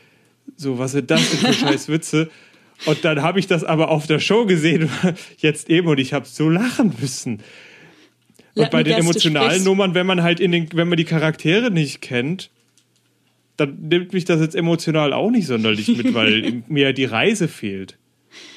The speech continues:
Speaker 2: Ja, gut, das, das kann ich nachvollziehen, aber lass mich raten, du sprichst bei den Nummern, die du jetzt im Stück deutlich besser fandst, vor allem von Sincerely Me. Hab ich recht?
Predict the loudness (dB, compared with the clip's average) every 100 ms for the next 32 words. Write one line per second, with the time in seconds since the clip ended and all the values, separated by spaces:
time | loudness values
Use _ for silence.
0 | -20 -20 _ _ _ -4 -2 2 0 0
1 | -2 -4 -2 2 4 2 0 -4 -4 -2
2 | 0 0 -2 -4 -4 -4 0 0 0 -2
3 | -2 -2 -2 -8 -4 0 0 0 -4 -10
4 | _ _ _ 0 2 2 2 2 0 0
5 | 0 -2 -2 0 0 0 -2 0 0 0
6 | -2 0 0 -2 -2 -4 -6 -6 -2 0
7 | 0 -2 -4 -10 _ _ _ -2 0 2
8 | 2 2 -2 -4 -16 -20 -20 -20 _ _
9 | _ _ _ _ -8 0 0 2 0 2
10 | 2 2 -2 -8 -18 _ -4 -2 0 0
11 | -2 -4 -12